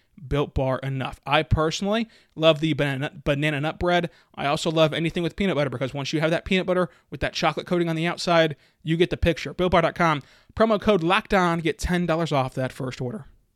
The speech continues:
So I think we've gotten through three questions here, and we're already at the eighteen-minute mark on usually a fifteen-minute show.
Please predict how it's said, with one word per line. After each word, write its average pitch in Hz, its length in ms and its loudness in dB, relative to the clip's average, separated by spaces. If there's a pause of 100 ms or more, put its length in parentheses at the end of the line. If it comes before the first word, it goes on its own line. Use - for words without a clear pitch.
(360)
So - 160 0
I 196 60 4
think 254 200 0
we've 233 120 4
gotten 202 240 0
through 202 260 -2
three 196 480 -2
questions 185 640 -2
here, 139 220 0
and 135 120 -2
we're 131 140 -4
already 156 260 0
at 139 60 -4
the - 140 -6
eighteen-minute 139 880 -4
mark 139 420 -4
on 123 140 -4
usually 135 320 -2
a 123 40 -6
fifteen-minute 131 640 -6
show. 127 560 -2